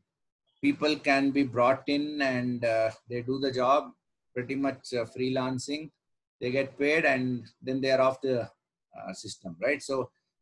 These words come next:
a lot of companies are exploring that as well. How do I work with the gig economy? Uh, there are players in the market who have already started. Uh, there are, um, at least from a software per-, testing perspective, there are companies who,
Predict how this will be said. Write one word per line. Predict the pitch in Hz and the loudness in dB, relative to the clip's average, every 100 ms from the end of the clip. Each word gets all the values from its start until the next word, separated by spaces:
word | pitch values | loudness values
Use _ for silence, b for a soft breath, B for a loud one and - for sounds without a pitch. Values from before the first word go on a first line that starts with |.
| - | -4
a | |
lot | 135 147 175 | 4 4 4
of | 170 | 0
companies | 156 151 - 151 160 165 165 135 - | -4 -6 -6 -6 -2 -2 -2 -4 -2
are | 131 156 | 2 2
exploring | 151 - - - 135 143 156 151 | 2 -2 -10 -6 -2 -2 -2 -4
that | 127 127 127 | 0 0 2
as | 123 123 127 | 2 2 0
well. | 143 151 131 | 0 0 -2
How | 120 | -2
do | 123 135 | 0 0
I | 135 | -2
work | 120 123 - | -2 -4 -6
with | 131 127 | -8 -6
the | 120 | -6
gig | 123 120 | -4 -4
economy? | 113 123 123 131 135 151 127 _ _ _ _ - | -6 -4 -2 -2 -2 -4 -8 _ _ _ _ -14
Uh, | 113 110 | -12 -4
there | 120 131 | 0 4
are | 151 151 - | 4 2 0
players | 143 156 147 | 2 2 -2
in | 151 | -2
the | 139 | 0
market | 127 127 127 147 147 - 117 | 2 0 -2 -4 -4 -8 -4
who | 143 | -2
have | 127 | 2
already | 117 131 147 135 | 0 0 -2 -4
started. | - - 127 131 147 123 117 | -6 -2 -2 0 -4 -4 -2
Uh, | 113 | -2
there | 120 131 | 0 0
are, | 131 - 113 107 | -2 -4 -6 -4
um, | 98 95 90 - | -4 -6 -10 -16
at | - | -8
least | 139 151 - - | -4 -4 -6 -8
from | 127 139 | -4 -4
a | |
software | 127 120 - 151 - | -4 -6 -4 -6 -8
per-, | 110 | -12
testing | 120 - 143 139 | -10 -8 -8 -8
perspective, | 131 - 127 139 131 | -8 -12 -12 -8 -6
there | 123 127 | -4 -4
are | 123 117 | -4 -8
companies | 107 - 135 131 - | -14 -8 -6 -6 -6
who, | 123 117 | -8 -8